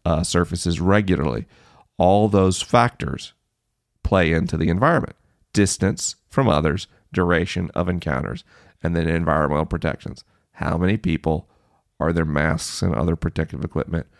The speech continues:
Are we indoors? Are we outdoors? And are we sanitizing ourselves and shared surfaces? With that triangle, you want to make the sides of the triangle as big as you reasonably can.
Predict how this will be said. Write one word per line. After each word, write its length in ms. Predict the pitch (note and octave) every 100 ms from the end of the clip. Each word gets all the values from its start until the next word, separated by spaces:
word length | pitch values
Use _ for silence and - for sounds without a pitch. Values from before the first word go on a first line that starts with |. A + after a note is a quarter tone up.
| _ -
Are 120 | C2
we 120 | C#2 -
indoors? 580 | F2 F2+ F2 F2 F2+ F2
Are 140 | D#2+
we 140 | E2+ -
outdoors? 600 | E2 - F2 D2 D#2+ - _ _ _
And 120 | D#2+ D#2+
are 80 |
we 100 | D2+
sanitizing 800 | D2 - F2+ F2 F2 D2+ E2 C2+
ourselves 460 | C#2+ - G#2 F#2+ - _ _ _ -
and 380 | F2+ D#2 D#2 -
shared 540 | - - D2 C#2 C#2 - _
surfaces? 680 | - E2 E2 D#2 - - - _ _ _ _ _ _ _ _ _ _ _ _ -
With 420 | A2+ A2 - -
that 260 | G#2 -
triangle, 440 | - A2+ A#2 F#2 D#2
you 120 | D2+
want 100 | E2+
to 40 |
make 260 | F2+ F2 -
the 140 | -
sides 420 | D#2+ F#2 F2 F2+ F#2
of 80 |
the 80 | E2+
triangle 420 | - E2+ E2+ E2
as 100 | D2+
big 640 | F#2+ - F#2+ F#2+ F#2+ G2 -
as 300 | E2+ E2+ E2
you 160 | D#2+
reasonably 640 | D#2 D#2+ D#2+ D#2 D2 C#2 -
can. 340 | A#1+ G1+